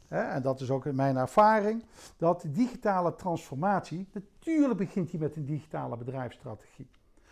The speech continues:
Maar vervolgens ga je dus naar je operating model kijken en dan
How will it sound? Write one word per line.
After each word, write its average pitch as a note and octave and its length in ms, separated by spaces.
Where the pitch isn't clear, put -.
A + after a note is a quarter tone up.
Maar F3 120
vervolgens D4 720
ga G#3+ 120
je F3+ 160
dus E3+ 140
naar F#3+ 140
je E3 100
operating F3 640
model C3+ 380
kijken B2 500
en F#3+ 160
dan F3+ 340